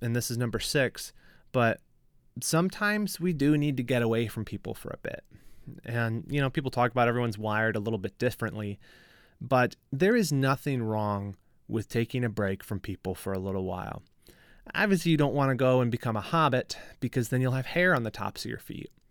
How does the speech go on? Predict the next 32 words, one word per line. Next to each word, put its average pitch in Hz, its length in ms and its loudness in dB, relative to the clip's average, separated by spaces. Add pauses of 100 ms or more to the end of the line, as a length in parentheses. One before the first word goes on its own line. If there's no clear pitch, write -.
(600)
But 185 140 6
you 175 160 6
wanna 233 240 4
make 175 200 4
sure, - 260 2
hermit, 170 440 0
the 143 80 2
word 202 160 8
I 208 60 8
was 160 100 4
looking 156 160 4
for 135 160 0
was 117 120 0
hermit, 131 340 -4
and 120 100 -2
then 127 60 2
I 131 60 2
said 123 180 0
hobbit, 120 300 4
and - 60 -8
I - 40 -4
made 101 160 -4
a 104 40 -4
joke 104 220 -2
about 107 140 -8
it. - 680 -2
<laughs> - 20 -
You 165 140 12
wanna 208 160 4
become 175 220 4
a 120 80 2
hermit 139 520 0